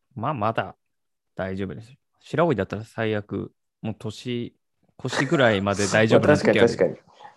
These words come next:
Speaker 2: に。確かに。白老強すぎるからな。
Speaker 1: うん。まあ、そんなドカッと降らないし。
Speaker 2: まあ、確かにね。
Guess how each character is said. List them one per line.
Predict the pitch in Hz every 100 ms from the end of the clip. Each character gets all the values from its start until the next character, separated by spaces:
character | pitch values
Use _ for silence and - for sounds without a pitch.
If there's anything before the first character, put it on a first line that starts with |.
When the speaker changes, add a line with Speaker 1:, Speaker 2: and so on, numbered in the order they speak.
| - 143
Speaker 2:
に。 |
確 | 139
か | 80
に。 | 60 - _ _ _ _ _
白 | - 151 139
老 | 107
強 | - 147 151
す | 151
ぎ | 151
る | 120
か | -
ら | -
な。 | - - - _ _ _ _ _
Speaker 1:
う | 101
ん。 | 92 85 - 156 _ _ _ _ _
ま | 113
あ、 |
そ | - 113
ん | 120 180
な | 170
ド | 160
カ | 160
ッ | _
と | 104
降 | 101
ら | 98
な | 92
い | 92
し。 | - - _ _
Speaker 2:
ま | 135 104
あ、 | 101
確 | 107 -
か | -
に | -
ね。 | 50